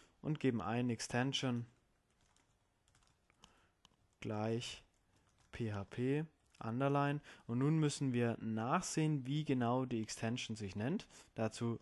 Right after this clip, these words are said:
schauen wir in unserem P-H-P-Installationsverzeichnis im Ordner Extension nach den Extensions, die wir nun installiert haben.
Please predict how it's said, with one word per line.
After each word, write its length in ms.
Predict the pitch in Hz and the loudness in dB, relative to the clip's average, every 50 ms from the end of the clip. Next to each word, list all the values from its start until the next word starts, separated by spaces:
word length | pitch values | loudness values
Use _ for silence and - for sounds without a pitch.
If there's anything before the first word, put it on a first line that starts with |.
| - - _ | -10 -16 _
schauen 340 | - - - 110 117 127 139 | -10 -4 0 0 2 2 2
wir 60 | 143 | 0
in 80 | 131 123 | 0 0
unserem 420 | 117 120 127 - - 113 110 110 | 0 -2 -4 -4 -4 -4 -4 -4
P-H-P-Installationsverzeichnis 1800 | - - 117 110 104 - - 123 131 143 139 135 - - 113 107 - - - 143 170 185 - 156 - - 143 135 127 127 131 131 123 120 117 - - - - - - - _ | -4 -4 -4 -4 -4 -4 -4 -2 -2 -2 -2 -4 -4 -4 -4 -4 -4 -4 -4 -4 -4 -2 -2 -4 -2 0 0 0 0 0 0 -2 -2 -2 -4 -6 -10 -16 -20 -20 -20 -20 _
im 220 | - - 117 110 - | -6 -4 -4 -2 -2
Ordner 380 | - 113 120 127 - 117 - | 0 0 0 0 -2 -4 -6
Extension 720 | - - - - - 120 123 143 143 - 147 135 135 131 - - _ - _ _ _ _ _ _ _ _ _ _ _ _ _ _ _ _ _ _ _ _ _ _ _ _ _ _ _ _ _ _ _ _ _ _ - - _ _ _ _ _ _ _ _ _ _ _ _ _ - - _ _ _ _ _ _ _ _ _ _ - _ _ _ _ | -6 -8 -8 -6 -4 -2 -2 -2 -2 -2 -2 -2 -2 -4 -6 -10 _ -20 _ _ _ _ _ _ _ _ _ _ _ _ _ _ _ _ _ _ _ _ _ _ _ _ _ _ _ _ _ _ _ _ _ _ -20 -20 _ _ _ _ _ _ _ _ _ _ _ _ _ -20 -20 _ _ _ _ _ _ _ _ _ _ -20 _ _ _ _
nach 420 | - 107 107 104 110 117 123 - - | -4 -2 0 2 2 2 2 0 -4
den 520 | - - 120 117 113 113 110 110 110 110 - _ _ - _ _ - | -4 0 2 2 2 2 0 0 -2 -4 -8 _ _ -20 _ _ -12
Extensions, 680 | 104 - - - 127 123 135 - - 135 123 120 - | -12 -10 -4 -2 -2 0 0 0 -2 -2 -4 -4 -4
die 160 | - 123 113 | -4 -4 -2
wir 280 | 110 117 113 110 110 - | 0 0 0 0 0 -2
nun 240 | 107 117 117 113 113 | -2 -2 -2 -2 -2
installiert 600 | 113 110 107 107 - - - 98 113 147 180 - | -2 -4 -4 -6 -8 -8 -6 -2 0 0 0 2
haben. 300 | 185 175 170 175 175 | 2 2 2 0 0